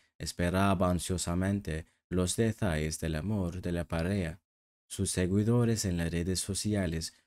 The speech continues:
comenzaron a realizar diversos comentarios sobre los planes vacacionales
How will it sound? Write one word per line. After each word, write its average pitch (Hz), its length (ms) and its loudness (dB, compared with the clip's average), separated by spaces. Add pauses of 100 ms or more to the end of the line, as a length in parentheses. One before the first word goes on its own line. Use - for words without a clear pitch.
(140)
comenzaron 107 680 2
a 95 80 2
realizar 95 840 2
diversos 90 680 -2 (280)
comentarios 101 680 2
sobre 95 380 2
los 90 220 -2
planes 87 640 0
vacacionales 85 1040 -2